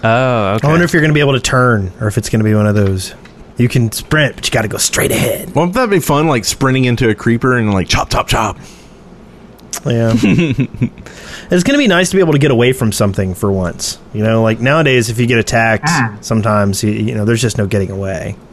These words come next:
Speaker 1: Yeah.
Speaker 2: So.
Speaker 1: Well, I don't know. Is that gonna make the game too easy?
Speaker 2: I don't know.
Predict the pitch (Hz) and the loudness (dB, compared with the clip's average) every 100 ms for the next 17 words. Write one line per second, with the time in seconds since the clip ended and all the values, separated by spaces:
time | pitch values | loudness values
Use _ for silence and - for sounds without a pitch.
0 | - 98 95 92 87 - - - 98 - | -6 0 2 2 -2 -8 -16 -10 -10 -10
1 | - - - - - - 143 143 135 147 | -16 -20 -20 -20 -20 -8 -4 0 0 0
2 | 135 117 110 92 92 90 110 131 131 123 | 0 0 2 2 0 -2 -2 0 0 -2
3 | 113 117 117 120 95 110 120 117 113 - | -2 -2 0 0 0 0 0 -2 -2 -10
4 | - - - - - 113 117 123 139 104 | -20 -20 -20 -20 -8 -4 0 0 0 -2